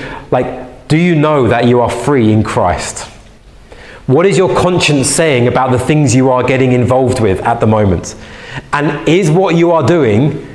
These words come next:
serving your brothers and sisters in the church?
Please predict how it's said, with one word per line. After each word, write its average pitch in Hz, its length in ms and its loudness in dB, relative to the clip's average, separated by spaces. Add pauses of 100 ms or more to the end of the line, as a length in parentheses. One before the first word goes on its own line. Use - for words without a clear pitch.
serving 147 880 0
your 131 140 2
brothers 139 480 2
and 139 260 -2
sisters 120 680 -2 (760)
in 113 160 0
the 107 60 2
church? - 580 -4